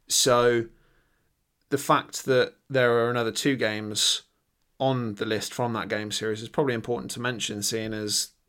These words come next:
you know, the earliest Pro Skater game on the list is the second highest rated game of all time, according to, uh,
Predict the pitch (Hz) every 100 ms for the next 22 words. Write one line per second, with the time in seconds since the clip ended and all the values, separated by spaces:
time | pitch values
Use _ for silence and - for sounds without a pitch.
0 | _ _ 120 110 104 113 123 123 120 117
1 | 107 - - _ - 117 - 113 104 107
2 | 110 107 - 120 113 - 113 - - 120
3 | 107 - - - _ _ _ _ - -
4 | 123 - 113 117 113 117 110 120 120 110
5 | 117 117 110 117 - 151 113 - 127 123
6 | 123 - - 67 - 71 -